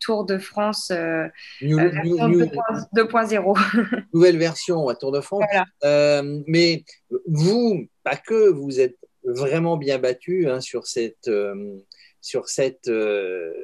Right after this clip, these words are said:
Speaker 2: sur cette organisation, qu'on va pas dire nouvelle, hein, puisque le Tour de France féminin a existé, mais la reprise par aso, euh, de, de, de ce Tour de France, hein.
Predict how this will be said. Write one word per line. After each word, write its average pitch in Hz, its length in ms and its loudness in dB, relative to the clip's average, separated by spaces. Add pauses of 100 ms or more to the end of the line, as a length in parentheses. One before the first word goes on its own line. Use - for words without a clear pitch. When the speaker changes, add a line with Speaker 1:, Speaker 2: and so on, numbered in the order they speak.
(160)
Speaker 2:
sur - 220 -10
cette 135 240 -4
organisation, 156 1120 0 (180)
qu'on 143 100 0
va 147 80 2
pas 139 140 0
dire 139 160 0
nouvelle, 170 380 2
hein, 135 100 -6
puisque 123 220 -12
le 123 100 0
Tour 123 180 -2
de 123 80 2
France 131 320 -10
féminin 123 460 -4
a 113 120 -2
existé, 107 680 -4 (320)
mais 151 320 0
la 139 160 0
reprise 156 680 -2 (220)
par 143 180 -2
aso, 143 720 2 (300)
euh, 110 340 -2
de, 123 280 2
de, 120 180 2
de 120 160 0
ce - 140 -12
Tour 123 160 -2
de 127 80 0
France, 139 380 -10
hein. 101 120 -16